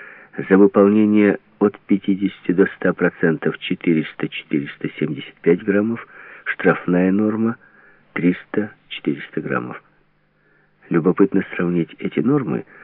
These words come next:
с нормами известного японского лагеря для военнопленных на реке Куаи. Там пленные получали на день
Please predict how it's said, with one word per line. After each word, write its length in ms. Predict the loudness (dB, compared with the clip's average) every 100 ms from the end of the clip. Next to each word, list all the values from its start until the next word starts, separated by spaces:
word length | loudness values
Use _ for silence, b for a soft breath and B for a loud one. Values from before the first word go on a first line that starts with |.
| B B B -6
с 40 |
нормами 520 | 2 2 4 4 4 4
известного 560 | 0 4 2 2 0 2
японского 600 | 2 2 -2 -2 0 2
лагеря 500 | 4 2 0 0 -2
для 200 | -2 -2
военнопленных 720 | -2 -2 -4 -2 -2 -2 -6 B B B 0
на 80 |
реке 320 | 2 4 2 0
Куаи. 640 | 0 -2 0 -2 -6 -8 -14 b b b b b b b b _
Там 280 | 2 4 2 -2 _ _
пленные 800 | 2 4 4 0 -2 -4 -4 -10 _ -4
получали 600 | -2 0 2 2 0 -2
на 300 | -2 0 0
день 240 | 0 -4